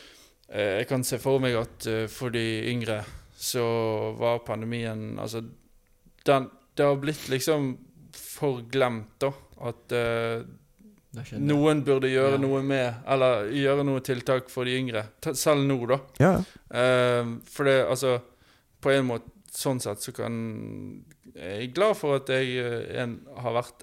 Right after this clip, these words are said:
Speaker 1: eldre i pandemien, på en måte. Fordi at, eh, eh, ja,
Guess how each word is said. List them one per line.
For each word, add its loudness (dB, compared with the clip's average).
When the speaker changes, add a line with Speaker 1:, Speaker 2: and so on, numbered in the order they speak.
Speaker 1:
eldre -2
i -10
pandemien, -6
på -16
en -10
måte. -10
Fordi 0
at, 0
eh, 0
eh, -8
ja, 4